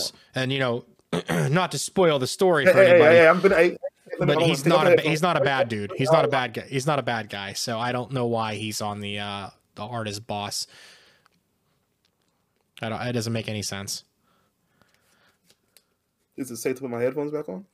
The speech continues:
Speaker 2: Yeah, you're good.
Speaker 1: Okay.
Speaker 2: All I said
Speaker 1: I've
Speaker 2: was
Speaker 1: only played two hours. Come on.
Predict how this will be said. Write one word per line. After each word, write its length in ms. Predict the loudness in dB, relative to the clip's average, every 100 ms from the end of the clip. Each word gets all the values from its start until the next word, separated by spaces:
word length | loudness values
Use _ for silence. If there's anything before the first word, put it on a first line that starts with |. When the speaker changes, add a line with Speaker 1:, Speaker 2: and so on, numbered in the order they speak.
| _ _ _ _
Speaker 2:
Yeah, 340 | -4 -2 -4 -10 _ _ _ _ _ -6
you're 160 | -6
good. 120 | 0 2
Speaker 1:
Okay. 280 | 2 -4 -10 _ _ _ -2
Speaker 2:
All 180 | 0
I 80 | 0
said 260 | -2 -2 2
Speaker 1:
I've 80 | 6
Speaker 2:
was 80 | 6
Speaker 1:
only 100 | 6 4 4
played 80 | 2
two 220 | -2 2
hours. 320 | 4 4 0 -8
Come 120 | -10
on. 120 | -10